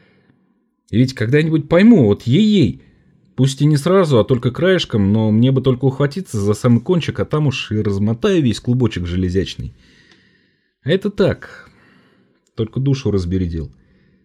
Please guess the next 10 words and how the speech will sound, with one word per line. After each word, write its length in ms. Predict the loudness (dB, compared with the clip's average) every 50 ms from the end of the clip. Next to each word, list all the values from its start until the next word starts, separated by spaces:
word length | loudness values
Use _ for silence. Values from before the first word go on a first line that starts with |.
| _ _ _ _ _ _ _ _ _ _ -10
Вылезает 560 | -4 -2 0 0 2 2 2 0 0 -2 -4
такое 440 | -4 -6 -4 -4 -4 -2 0 0 0
из 320 | 0 0 -2 -4 -6 -8
прошлой 380 | -8 -6 -6 -6 -2 -2 0 0
жизни. 420 | 0 0 -2 -2 -4 -8 -10 -12 -14 _ _ _ _ _ _ _ _ _ _ -2
И 80 | 2
начинает 500 | 2 4 4 2 0 -2 -2 -2 0 0
орёл 240 | 0 0 0 0 0
Зевесов 760 | 0 -2 -2 -2 -2 0 -2 -2 -2 -4 -8 -8 -10 -16 -20 _
клевать, 800 | -10 -6 -2 -2 0 2 0 0 -2 -4 -10 -20 -20 -20 -20 -20